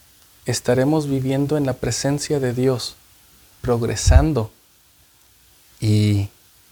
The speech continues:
llegando a ser como Él. Dios vive. Estamos en la verdad.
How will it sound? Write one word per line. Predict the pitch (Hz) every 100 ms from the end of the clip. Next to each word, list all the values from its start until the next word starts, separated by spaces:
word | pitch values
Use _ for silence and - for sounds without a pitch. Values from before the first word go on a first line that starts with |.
| _ - 135
llegando | 117 113 117 151 127
a |
ser | - 117 -
como | 113 104 98
Él. | - - _ _ _ _ _ _ _ _ - - -
Dios | 123 120 123
vive. | 127 117 - - _ _ _ _ _ _ _
Estamos | 107 - 117 127 -
en | 123
la | 113
verdad. | 113 110 107